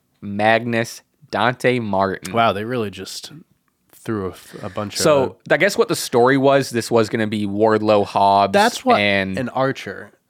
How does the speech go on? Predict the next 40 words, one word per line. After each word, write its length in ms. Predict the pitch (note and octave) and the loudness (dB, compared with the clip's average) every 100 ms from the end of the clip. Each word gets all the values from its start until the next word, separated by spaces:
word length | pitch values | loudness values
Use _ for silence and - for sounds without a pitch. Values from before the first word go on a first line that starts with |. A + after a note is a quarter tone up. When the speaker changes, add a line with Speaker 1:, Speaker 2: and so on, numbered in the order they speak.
| _ - | _ -12
Speaker 2:
'Cause 100 | B2+ | -6
it 40 | |
was 80 | B2+ | -4
like 100 | A#2+ | -2
a 40 | |
Speaker 1:
an 60 | G#2 | 2
Speaker 2:
big, 80 | D3 | 2
it 20 | - | 4
was 100 | D3 | 4
like 80 | F3+ | 2
the 40 | G#2+ | 2
Speaker 1:
Archer. 180 | G2+ | 4
Speaker 2:
big 160 | D3 C#3 | 2 0
meaty, 600 | C3 C3 C3+ B2 B2 A2+ _ C3 | -2 -4 -4 -6 -8 -12 _ 0
I 80 | |
Speaker 1:
And, 100 | C3 | 2
Speaker 2:
saw, 60 | C3 | 4
Speaker 1:
like, 100 | B2 | 4
Speaker 2:
like, 160 | D#3 A2+ | 4 2
a 40 | |
Speaker 1:
someone, 540 | G2 D3+ E3 F3 E3+ | 2 2 4 4 2
Speaker 2:
graphic. 280 | E3 - - - | 0 -2 -6 -12
Speaker 1:
someone 520 | - - F3+ A3+ A3 | -4 -2 2 0 2
got 240 | G3 D3+ | 0 0
hurt, 580 | - - A#2+ E3 F#3 - _ _ | -4 -2 2 4 2 -2 _ _
but 260 | C#3 B2+ _ - | -2 -2 _ -12
they're 140 | C3+ | -4
all 180 | D3+ E3+ | -2 -2
in 80 | D#3+ | -2
the 60 | C3 | -6
match. 500 | G#2 G2+ G#2+ D3 D#3+ | -6 -6 -4 -4 0
Speaker 2:
I 60 | D#3+ | 0
saw 280 | G3+ A3 | 4 4
a 60 | G3+ | 2
graphic. 340 | B2 D3 E3+ B2+ | 2 0 0 -2
It 40 | |
was, 80 | A#2 | -2
like, 260 | A2 G#2 C#3 | -4 -4 -2
big 220 | C3+ C3 | -2 -2
meaty 600 | C3 C3 B2+ B2 B2+ | -6 -8 -8 -8 -10